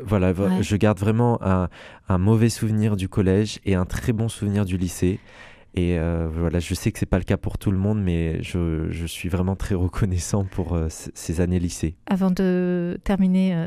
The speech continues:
Speaker 2: cet entretien dans Des clés pour grandir aujourd'hui, en, en quelques secondes, un conseil pour, pour les parents,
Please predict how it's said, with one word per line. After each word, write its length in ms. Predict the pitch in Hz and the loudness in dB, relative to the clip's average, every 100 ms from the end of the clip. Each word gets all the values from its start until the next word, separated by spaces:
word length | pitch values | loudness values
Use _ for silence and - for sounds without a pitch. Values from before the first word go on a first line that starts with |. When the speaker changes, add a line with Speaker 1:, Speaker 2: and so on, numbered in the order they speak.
| - | -4
Speaker 2:
cet 380 | - - 185 196 | -10 -6 -4 -2
entretien 680 | 185 190 180 - 196 185 | 0 0 -4 -2 0 0
dans 140 | 175 165 | 0 0
Des 120 | 175 | 0
clés 160 | - 185 | -2 -4
pour 180 | 175 170 | -2 0
grandir 360 | 175 165 170 170 | 0 0 0 0
aujourd'hui, 500 | 160 175 165 175 196 | 0 0 0 0 0
en, 140 | 170 | 0
en 100 | 175 | 0
quelques 300 | 175 196 202 | 0 -2 -4
secondes, 400 | - 196 185 185 - | -2 0 2 0 0
un 100 | 196 | 0
conseil 380 | 196 190 202 | 0 0 -2
pour, 320 | 185 196 180 - | -2 -4 -4 -4
pour 200 | 160 175 | -4 0
les 120 | 185 | 0
parents, 440 | 202 180 180 254 | 2 2 0 -4